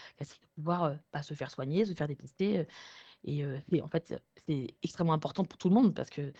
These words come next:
si les personnes ne sont pas, euh, ne soignées ou dépistées tôt, ça veut dire, euh,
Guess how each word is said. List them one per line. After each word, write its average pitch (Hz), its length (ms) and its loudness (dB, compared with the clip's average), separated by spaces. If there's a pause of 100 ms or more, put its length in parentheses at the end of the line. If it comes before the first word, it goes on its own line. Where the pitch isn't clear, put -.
(600)
si - 280 -8
les 185 100 4
personnes 175 280 4
ne 175 60 2
sont 160 160 -4
pas, 170 300 4
euh, 151 40 0 (380)
ne 160 140 2
soignées 185 320 4
ou 170 60 0
dépistées 147 360 -4
tôt, - 320 -6
ça 160 160 -2
veut 147 80 -6
dire, 165 240 0
euh, 156 80 -2